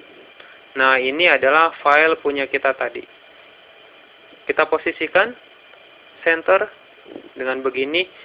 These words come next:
eh, file untuk gambar dari I K T P kita sudah berada di Microsoft Word. Kita lanjutkan dengan file berikutnya. Jangan lupa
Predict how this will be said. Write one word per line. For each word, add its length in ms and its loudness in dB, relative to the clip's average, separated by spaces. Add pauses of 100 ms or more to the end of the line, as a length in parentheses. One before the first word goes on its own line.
(320)
eh, 340 0 (140)
file 480 2 (880)
untuk 480 -4 (960)
gambar 560 2
dari 240 0
I 80 -2
K 160 -4
T 160 -10
P 80 -4
kita 320 -4
sudah 240 -4
berada 400 -2
di 160 -6
Microsoft 640 -6
Word. 200 -4 (1400)
Kita 200 -2
lanjutkan 600 -4
dengan 360 -4
file 240 -2
berikutnya. 560 -6
Jangan 240 -2
lupa 320 -2